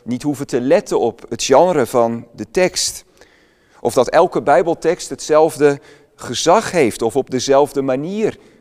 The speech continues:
gezag heeft. Dat de Bijbel geen fouten bevat, betekent ook niet dat wij als ontvangers, als lezers, de Bijbel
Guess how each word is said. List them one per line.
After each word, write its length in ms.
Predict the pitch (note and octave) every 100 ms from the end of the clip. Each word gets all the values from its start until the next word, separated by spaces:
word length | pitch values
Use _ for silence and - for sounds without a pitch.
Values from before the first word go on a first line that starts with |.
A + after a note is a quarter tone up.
| _ _
gezag 520 | - D3 D3+ C3+ -
heeft. 460 | A2+ E2 - - _ _ _ _ _ _ _ _ _ _ _ _ _ _
Dat 160 | B2+ A2+
de 80 |
Bijbel 400 | G2 B2 D#3 D#3+
geen 380 | D3+ C3 A2 F#2+ _ _ _ _ _
fouten 580 | _ C#3 E3 F3 F#3 C3+
bevat, 540 | C3+ - B2 - - _ _ _ _ _ _ _ _
betekent 420 | - C#3 A#2+ C3
ook 240 | C#3 E3 D#3+
niet 360 | E3 E3+ - _ _ _ _ _
dat 180 | - B2+
wij 300 | A2+ A2 B2+
als 320 | - C3 -
ontvangers, 840 | - C#3 C3+ - A3 G#3 A2 F#2 -
als 400 | A#2+ B2+ - - _ -
lezers, 800 | A2 F3 G#3+ F#3+ A#2+ - - - _ _ -
de 120 | G#2
Bijbel 580 | A#2+ C3 C#3+ C#3+ C#3